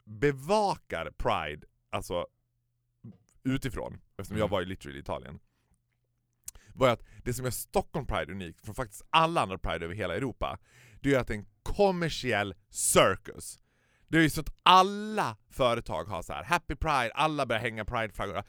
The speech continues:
Speaker 1: Förstår du att vara gay-turist i Stockholm under Pride? Man hade ju först trott att man var i sjunde himlen, sen förstått, "Oh, it's only commercial.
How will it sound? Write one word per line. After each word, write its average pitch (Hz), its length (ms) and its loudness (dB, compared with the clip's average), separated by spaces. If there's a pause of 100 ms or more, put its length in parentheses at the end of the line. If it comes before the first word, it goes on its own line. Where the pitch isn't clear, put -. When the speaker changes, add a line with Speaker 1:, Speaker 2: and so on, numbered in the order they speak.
(300)
Speaker 1:
Förstår 240 640 -2
du 104 340 -4
att 120 120 -2
vara 92 200 0
gay-turist 143 1300 -8
i 110 300 -8
Stockholm - 720 -6
under 110 400 0
Pride? - 480 -8 (440)
Man 147 180 0
hade 160 160 2
ju 151 40 -4
först 247 220 0
trott 147 160 -4
att 113 80 -4
man 104 100 -4
var 98 80 -2
i - 20 -2
sjunde 98 260 -6
himlen, 117 280 -8
sen 147 180 -8
förstått, 113 360 -8 (400)
"Oh, 101 480 -2
it's - 220 -12
only 90 220 -8
commercial. - 520 -14